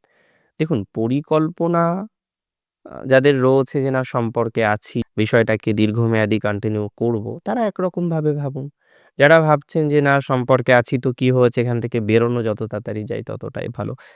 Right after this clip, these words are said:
তারা আরেক রকমভাবে ভাবুন। কিন্তু মূল কথাটা কি জানেন? ভাবুন। either বিষয়টা থেকে বেরোতে হবে অথবা বিষয়টা অনেকটা শিওর হয়ে, আহ, বিষয়টার সাথে যুক্ত হতে হবে।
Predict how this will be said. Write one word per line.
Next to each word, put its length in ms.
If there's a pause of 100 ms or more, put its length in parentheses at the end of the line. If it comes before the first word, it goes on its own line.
তারা 260
আরেক 240
রকমভাবে 560
ভাবুন। 340 (460)
কিন্তু 180
মূল 420
কথাটা 480
কি 140
জানেন? 500
ভাবুন। 520 (1400)
either 420
বিষয়টা 440
থেকে 260
বেরোতে 400
হবে 280 (720)
অথবা 360
বিষয়টা 480 (200)
অনেকটা 600 (280)
শিওর 500
হয়ে, 340 (420)
আহ, 260
বিষয়টার 480
সাথে 280
যুক্ত 360
হতে 260
হবে। 300